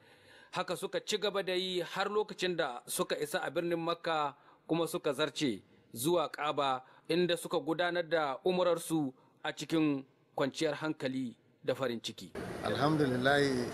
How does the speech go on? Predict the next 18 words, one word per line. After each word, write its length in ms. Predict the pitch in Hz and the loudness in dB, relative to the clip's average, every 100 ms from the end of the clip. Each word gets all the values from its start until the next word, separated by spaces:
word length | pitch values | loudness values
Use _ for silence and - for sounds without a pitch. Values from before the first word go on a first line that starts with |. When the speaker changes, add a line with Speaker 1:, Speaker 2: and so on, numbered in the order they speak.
| - - - - - - | -6 -8 -8 -10 -10 -6
Speaker 2:
wadda 180 | 110 117 | -2 0
kace 440 | 139 135 131 127 | 0 0 2 2
lalle, 580 | 120 131 131 139 135 135 - - - - - - 117 | 2 2 4 4 4 2 -4 -8 -8 -8 -8 -6 -2
eh, 300 | 113 107 101 | 0 0 -2
mun 480 | 110 120 127 131 131 - - - - - - - - - | -2 -2 -2 -2 -4 -6 -8 -8 -8 -8 -10 -10 -8 0
fara, 260 | 127 127 127 113 | 2 4 0 -2
mun 120 | 127 139 | -4 0
ƙara 180 | 143 135 | 2 2
umara. 400 | 104 107 104 95 - - 233 233 220 202 - - | 2 -2 -4 -6 -6 -6 -6 -6 -6 -8 -8 -6
Kuma 440 | 127 123 123 120 120 | -4 -2 0 0 -2
cikin 260 | 120 - 135 | -4 -4 -4
hali, 680 | 120 143 151 143 135 127 131 120 - - - - - | 0 2 2 0 -2 -2 -4 -8 -10 -12 -12 -12 -10
sai 80 | - | -4
mu 140 | 131 123 | -4 -4
ce 220 | - 120 - - - | -2 -2 -2 -8 -2
hali 300 | 127 127 113 | 0 0 -2
na 120 | 104 | -4
ƙwarai, 360 | 113 113 113 | -2 -2 -2